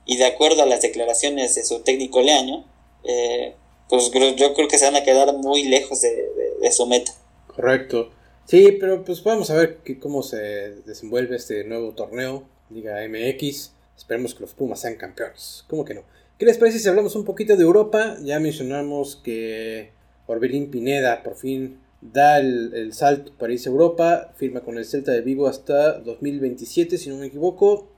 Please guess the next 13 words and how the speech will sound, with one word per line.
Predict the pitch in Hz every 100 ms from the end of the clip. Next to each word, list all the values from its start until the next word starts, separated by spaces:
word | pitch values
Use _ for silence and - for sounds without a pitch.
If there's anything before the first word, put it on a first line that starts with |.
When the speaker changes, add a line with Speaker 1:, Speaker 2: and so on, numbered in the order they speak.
| - _
Speaker 2:
Pues | 107 95 - -
ha | 120 143
habido | 156 180 165 135 - _
movimientos | 113 110 110 139 165 -
interesantes | 123 104 135 139 147
durante | 123 110 104
el | 104
mercado | 107 - 170
de | 127
invierno, | 110 131 170 139 104
¿no? | 120 220 - -
Continente | 107 123 131 131 123 - _ _ _
europeo. | - 113 117 - 123